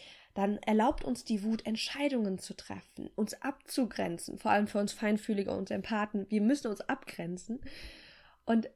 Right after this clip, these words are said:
das erlaubt uns die Wut. Also die Wut ist eine ganz tolle Energie, die wir für uns nutzen können, um, um, um ins Handeln zu kommen. Wenn du aber Wut dir erlaubst, nicht zu fühlen oder wie das, wie ich das oft,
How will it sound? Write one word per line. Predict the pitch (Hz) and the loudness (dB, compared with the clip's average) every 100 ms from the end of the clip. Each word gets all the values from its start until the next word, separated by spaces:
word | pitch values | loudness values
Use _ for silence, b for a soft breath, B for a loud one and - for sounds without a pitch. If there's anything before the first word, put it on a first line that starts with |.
| - | -2
das | 254 254 | 0 2
erlaubt | 262 240 254 - | 4 6 6 2
uns | 226 | -4
die | - 220 202 | -2 -4 -2
Wut. | 214 180 - - _ _ - | -2 -2 -8 -20 _ _ -2
Also | 208 190 - _ - - | 0 0 -4 _ -20 -20
die | - 226 196 | -4 -2 0
Wut | 240 339 - | 2 2 0
ist | 220 - | -8 -2
eine | 214 196 - | 0 0 -4
ganz | 247 294 - | -2 -2 -4
tolle | - 233 | -4 -4
Energie, | - 214 202 - 240 | 0 -2 -2 -2 -2
die | 214 208 | 0 -2
wir | 208 | -2
für | - 202 | -4 -4
uns | 190 | -2
nutzen | 247 254 233 | -2 -2 -4
können, | 220 214 196 | -6 -4 -4
um, | - 202 | -2 -2
um, | 202 202 196 | -2 -6 -8
um | - 220 226 _ _ | -4 -4 -4 _ _
ins | 233 233 359 | -6 -4 -2
Handeln | 427 302 202 | 2 4 4
zu | - 190 | 0 -12
kommen. | - 175 175 - B B B B B B B B B B B _ _ _ _ _ _ - | -8 -6 -6 -10 B B B B B B B B B B B _ _ _ _ _ _ 4
Wenn | 247 | 6
du | 277 | 6
aber | - 233 233 | 6 4 4
Wut | 202 202 302 302 - | 4 6 8 8 4
dir | 233 | 2
erlaubst, | 214 214 220 - | 2 2 0 -2
nicht | 214 - | -4 -4
zu | 202 | -12
fühlen | - 285 311 233 175 | -4 4 6 6 4
oder | - 202 196 196 | 2 2 2 2
wie | 202 | 2
das, | 202 - | 0 -4
wie | 208 220 | -6 -4
ich | - | -2
das | 320 - | -4 -4
oft, | 208 - - - | -12 -16 -20 -12